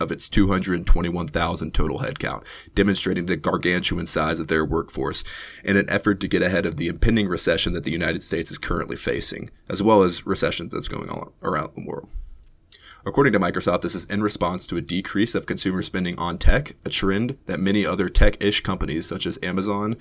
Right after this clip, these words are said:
Salesforce, and Tesla are currently facing, according to website Ars Technica. On a similar note, journalist Jacob Wolf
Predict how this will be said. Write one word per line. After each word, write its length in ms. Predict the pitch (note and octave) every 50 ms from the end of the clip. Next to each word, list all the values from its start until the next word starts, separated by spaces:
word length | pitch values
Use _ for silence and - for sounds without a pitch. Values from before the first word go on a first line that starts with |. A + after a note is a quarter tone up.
| -
Salesforce, 640 | - - - F#2+ F2+ F#2 - - F2+ F#2 F#2 F#2+ -
and 160 | - - -
Tesla 400 | - - G2 - - - E2 F2 -
are 60 | -
currently 300 | - - E2+ E2+ - D2+
facing, 460 | D#2+ - E2 E2 - - - - - -
according 380 | - - - - F#2+ F2+ F2+ F2
to 80 | D#2+
website 420 | D2+ D#2+ D2+ D2+ - - C#2+ D#2+ -
Ars 260 | - D2+ E2 E2+ E2 -
Technica. 480 | - G2 - - - - - - - - _ - - - - - - - - - - - - - - - -
On 140 | - G#2 G2
a 20 |
similar 380 | - - D#3 C#3+ A2 F2+ F2 E2+
note, 320 | F2 F2 F#2 G2+ - -
journalist 440 | - G2+ G2 F#2+ G2 F#2+ F#2+ F#2 - -
Jacob 320 | G2+ F#2+ F#2+ - G2 -
Wolf 260 | - G#2 G2+ F#2 -